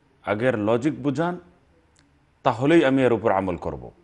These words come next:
আমি আপনাদের কথা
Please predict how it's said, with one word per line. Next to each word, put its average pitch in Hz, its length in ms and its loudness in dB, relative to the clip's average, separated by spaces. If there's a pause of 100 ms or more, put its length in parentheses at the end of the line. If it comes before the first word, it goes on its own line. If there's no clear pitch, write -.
(2000)
আমি 117 400 0
আপনাদের 101 360 -4
কথা 101 420 -4